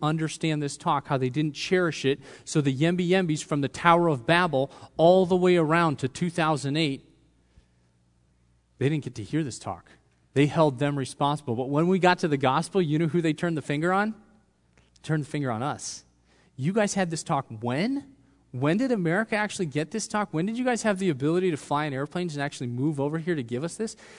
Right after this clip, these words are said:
You've had it since then, and it's taken us this long.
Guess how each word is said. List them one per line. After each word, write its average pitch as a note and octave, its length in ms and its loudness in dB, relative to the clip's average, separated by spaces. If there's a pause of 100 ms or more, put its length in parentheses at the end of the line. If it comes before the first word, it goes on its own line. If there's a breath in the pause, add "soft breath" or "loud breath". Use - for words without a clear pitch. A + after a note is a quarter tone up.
(120 loud breath)
You've G3 160 0
had A3+ 200 0
it G3 120 2
since E3+ 320 -2
then, E3 560 0 (1080 soft breath)
and D3 120 2
it's D#3+ 140 -2
taken F#3 340 2
us D3 340 -2 (1700)
this C#3+ 400 0
long. E3 340 -4